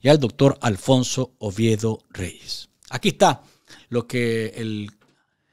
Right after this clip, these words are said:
eh, comisionado de las Naciones Unidas para Derechos Humanos, Volker Turk, le manda a decir a Daniel Ortega: "Demuestre", le dice, "que usted le sirve a su pueblo". Y lo exhorta a respetar los derechos humanos.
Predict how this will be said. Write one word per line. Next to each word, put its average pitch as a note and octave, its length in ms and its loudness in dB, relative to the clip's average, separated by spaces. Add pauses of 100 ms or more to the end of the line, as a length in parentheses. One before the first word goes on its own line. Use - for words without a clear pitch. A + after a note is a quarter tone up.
(460)
eh, F2 140 -12 (100)
comisionado B2 880 4
de G#2 120 -2
las G#2 80 -2
Naciones D3 260 -2
Unidas C#3 240 4
para A#2 160 -2
Derechos C3+ 240 0
Humanos, C3 340 2
Volker C#3+ 300 2
Turk, C3+ 280 2
le B2+ 80 -2
manda D3 240 2
a C#3+ 40 6
decir D#3+ 320 0
a C3 100 -4
Daniel C3 220 2
Ortega: B2 340 0
"Demuestre", F#3 720 2
le G2+ 140 -4
dice, G2+ 260 -6
"que A2 100 -12
usted - 180 -10
le F3 100 -4
sirve E3+ 460 -8
a - 40 -8
su G#2+ 140 -10
pueblo". G2+ 640 -6 (1000)
Y - 80 -8
lo C3 80 6
exhorta G3+ 380 6
a - 20 4
respetar E3+ 360 0
los F3 100 -2
derechos C3+ 340 -4
humanos. A2 460 0